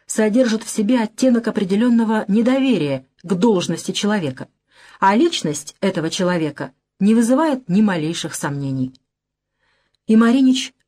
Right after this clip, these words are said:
постепенно отступил вообще от всяких правил –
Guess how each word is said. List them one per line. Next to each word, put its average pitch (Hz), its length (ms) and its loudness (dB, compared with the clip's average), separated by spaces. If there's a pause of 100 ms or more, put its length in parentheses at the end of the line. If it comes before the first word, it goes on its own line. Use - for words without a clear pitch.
(120)
постепенно 254 540 0
отступил 247 500 0
вообще 214 380 -2
от 254 120 -2
всяких - 500 -6
правил – 147 500 -4